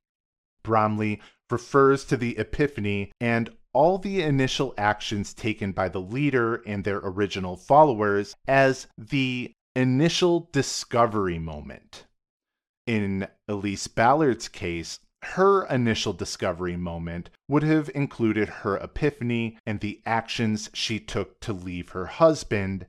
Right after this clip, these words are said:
and live independently. However, Ballard did not use her epiphany to start a religion,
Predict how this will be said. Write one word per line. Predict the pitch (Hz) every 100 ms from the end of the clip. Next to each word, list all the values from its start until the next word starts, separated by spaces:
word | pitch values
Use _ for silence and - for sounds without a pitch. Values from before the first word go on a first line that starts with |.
| -
and | 127 113
live | 98 92 90 76 -
independently. | 104 95 - - 127 110 82 73 73 - _ _ _ _ _ _ _ _ _ _ -
However, | 170 175 170 170 156 - _ -
Ballard | 101 139 143 220 247 214 135
did | 131 117
not | 113 110 95
use | 104 -
her | 101 80
epiphany | 78 - 175 175 107 101 92
to | 90 113
start | - - 95 87
a | 76
religion, | 85 85 135 127 101 92